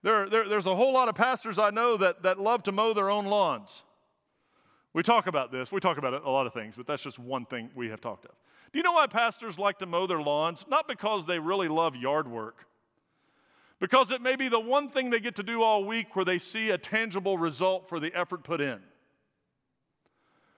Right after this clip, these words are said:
I start here and the yard is not mowed, and I finish here and now the yard is mowed, and I go,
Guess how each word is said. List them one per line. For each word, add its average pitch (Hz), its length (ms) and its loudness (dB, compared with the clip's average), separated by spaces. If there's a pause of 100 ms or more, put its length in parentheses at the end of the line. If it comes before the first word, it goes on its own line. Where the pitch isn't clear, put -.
(220)
I 135 100 0
start 226 340 2
here 233 220 2
and 214 100 0
the 175 180 -2
yard 196 340 2
is 160 120 -6
not 208 180 2
mowed, 220 320 0
and 160 100 -2
I 147 60 2
finish 202 340 -6
here 214 240 -2
and 156 140 -6
now 175 160 -2
the 180 80 -6
yard 185 280 0
is 143 100 -8
mowed, 185 280 -4
and 165 80 -8
I 151 80 -4
go, 143 300 -2